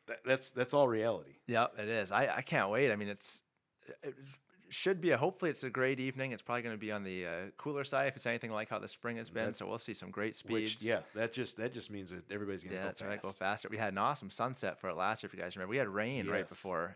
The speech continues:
Speaker 1: Yeah,
Speaker 2: and then,
Speaker 1: that's
Speaker 2: uh,
Speaker 1: right.
Speaker 2: cleared up. Everyone came in, and it was an awesome main event.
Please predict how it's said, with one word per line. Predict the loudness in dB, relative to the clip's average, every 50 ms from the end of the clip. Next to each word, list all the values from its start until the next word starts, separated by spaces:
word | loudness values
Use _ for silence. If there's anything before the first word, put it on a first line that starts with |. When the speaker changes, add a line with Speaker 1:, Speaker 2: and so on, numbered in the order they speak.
| -8 -8
Speaker 1:
Yeah, | -4 -4 -2
Speaker 2:
and | 0
then, | 0 0 0
Speaker 1:
that's | 0 0 0 0
Speaker 2:
uh, | -2
Speaker 1:
right. | -2 -6 -12 _ _ -12
Speaker 2:
cleared | -4 -2 0 0 2 2
up. | 2 2 0 -2 -14 -12 -8
Everyone | -8 -6 -6 -4 -6 -6 -6
came | -8 -10 -10 -8 -6
in, | -6 -6
and | -6 -6
it | -8
was | -10 -10 -8
an | -6
awesome | -4 -4 -4 -6 -6 -8 -8
main | -8 -6 -6
event. | -6 -6 -4 -4 -4 -4